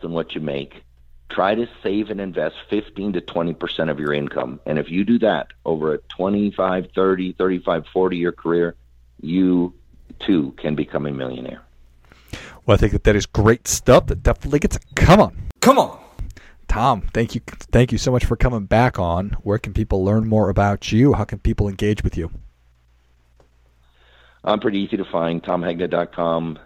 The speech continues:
Speaker 1: Uh, my books are on Amazon. Books are on there. Uh, I'm on LinkedIn and Facebook. I'd encourage people to, to connect with me. At Facebook, it's at Tom Hegna Speaks. And, uh, I post a lot of fun stuff, uh,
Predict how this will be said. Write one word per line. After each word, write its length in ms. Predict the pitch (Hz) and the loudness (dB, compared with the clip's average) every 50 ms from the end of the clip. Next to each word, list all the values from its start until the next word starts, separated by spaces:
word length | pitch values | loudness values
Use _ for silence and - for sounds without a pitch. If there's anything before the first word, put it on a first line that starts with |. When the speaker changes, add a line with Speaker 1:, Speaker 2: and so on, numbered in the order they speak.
| - - | -18 -14
Speaker 1:
Uh, 240 | 76 73 73 73 73 | -10 -10 -8 -8 -6
my 120 | 73 73 | -6 -8
books 300 | 67 67 82 78 - - | -4 -4 -4 -4 -4 -4
are 80 | 78 78 | -4 -2
on 100 | 78 78 | -2 0
Amazon. 560 | 78 76 78 78 71 - 80 78 78 78 76 | 0 -2 -2 -4 -4 -4 -2 -2 -2 -2 -2
Books 280 | 71 73 73 - - 76 | -4 -6 -8 -8 -6 -4
are 60 | 76 | -4
on 160 | 78 76 76 | -4 -2 -2
there. 460 | 76 73 76 76 73 73 73 73 - - | -2 -2 -2 -2 -2 -2 -2 -4 -6 -8
Uh, 280 | - - 73 73 71 64 | -8 -8 -6 -6 -6 -6
I'm 120 | 65 73 71 | -4 -4 -4
on 120 | 69 69 | -6 -4
LinkedIn 420 | 71 76 82 87 80 - 80 78 80 | -2 0 0 0 0 0 -2 -2 0
and 140 | 78 73 | -2 -4
Facebook. 480 | - - 76 78 - - - 78 - - | -2 -2 -2 -2 0 -2 -4 -4 -4 -4
I'd 80 | 73 73 | -8 -8
encourage 380 | 69 67 - - 80 76 - | -10 -6 -4 -2 -2 -2 -2
people 260 | - 80 78 76 76 | -4 -4 -2 -2 -2
to, 220 | 71 76 73 73 69 | -2 0 -2 -2 -4
to 180 | - _ - - | -6 _ -20 -16
connect 340 | - - 76 76 78 - - | -8 -4 -4 -4 -4 -4 -6
with 160 | 76 71 - | -6 -6 -4
me. 240 | 80 80 80 78 76 | -4 -2 -2 -2 -2
At 140 | 71 73 | -4 -4
Facebook, 360 | - - 76 71 - - 76 - | -4 -6 -6 -6 -4 -6 -6 -6
it's 160 | - - - - - | -6 -10 -10 -4 -4
at 160 | 67 67 - | -4 -4 -4
Tom 240 | - - 78 78 73 | -4 -4 -4 -4 -4
Hegna 260 | 67 71 65 64 64 | -6 -8 -10 -10 -12
Speaks. 380 | - - - 80 80 80 - - - - _ - - - - - - - - | -14 -8 -4 -2 -2 -2 -4 -10 -20 -20 _ -20 -20 -20 -20 -20 -20 -10 -6
And, 380 | - 69 71 71 71 71 69 | -4 -2 -2 -2 -2 -2 0
uh, 80 | 69 - | -2 0
I 120 | - 73 | 0 -2
post 260 | - - 131 131 - - | -2 0 -2 0 0 0
a 40 | 95 | 0
lot 160 | 101 110 117 | 0 0 0
of 60 | - | -2
fun 220 | - - 110 110 104 | -2 -2 -4 -4 -4
stuff, 260 | - - 120 104 - - - - _ - | -2 -2 -4 -4 -4 -8 -14 -20 _ -10
uh, 140 | 65 76 | -8 -6